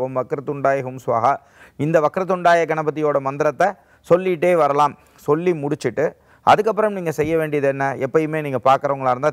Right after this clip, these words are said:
தெரியும், குலதெய்வ வழிபாடு. நீங்க எத்தனை தெய்வத்தை வழிபாடு பண்ணாலும்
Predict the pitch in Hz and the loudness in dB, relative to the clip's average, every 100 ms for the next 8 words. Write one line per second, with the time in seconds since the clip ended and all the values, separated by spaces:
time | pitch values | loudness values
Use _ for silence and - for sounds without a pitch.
0 | 131 120 117 - - - 240 214 170 151 | -2 -4 -6 -10 -10 0 2 2 2 2
1 | 160 123 123 117 107 104 98 123 127 127 | 2 0 -2 0 0 -2 -8 -8 -2 -2
2 | 123 156 143 160 185 160 165 147 156 151 | 0 -2 0 0 0 0 0 0 0 2
3 | 151 147 135 139 139 139 147 220 | 2 0 -2 -4 0 0 0 -6